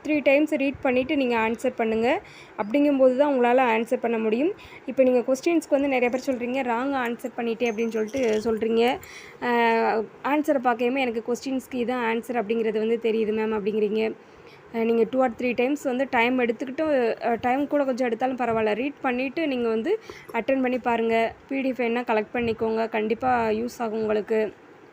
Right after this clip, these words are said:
அடுத்து சைக்காலஜிக்கான கொஸ்டின் வந்து பார்க்குறோம். அ, இந்த சைக்காலஜியோட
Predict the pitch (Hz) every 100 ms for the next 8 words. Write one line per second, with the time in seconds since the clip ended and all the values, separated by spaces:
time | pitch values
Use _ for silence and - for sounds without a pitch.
0 | - - - - - - - - 233 262
1 | 254 247 226 254 247 233 226 233 226 220
2 | 247 240 226 226 226 208 247 427 508 -
3 | - 226 226 226 220 214 240 226 269 254
4 | 208 233 233